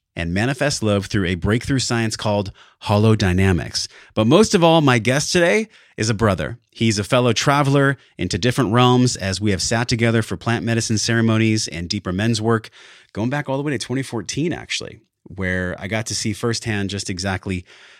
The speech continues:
how much Jay has walked his talk to be able to let go of the sabotage and scarcity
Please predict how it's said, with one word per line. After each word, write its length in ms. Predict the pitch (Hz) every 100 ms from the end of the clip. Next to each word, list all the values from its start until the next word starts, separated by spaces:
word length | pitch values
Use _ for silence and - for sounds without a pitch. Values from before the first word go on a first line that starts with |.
| -
how 240 | 127 135
much 420 | 131 139 110 -
Jay 540 | 98 117 110 85 101 120
has 220 | - 87
walked 320 | 90 98 107 -
his 180 | 101
talk 400 | - 90 85 - -
to 120 | 87
be 100 | 90
able 120 | 85
to 100 | 90
let 200 | 90 80
go 100 | 95
of 100 | 85
the 60 | 85
sabotage 640 | - 113 123 123 117 113
and 100 | 110
scarcity 760 | - - 143 143 92 67 117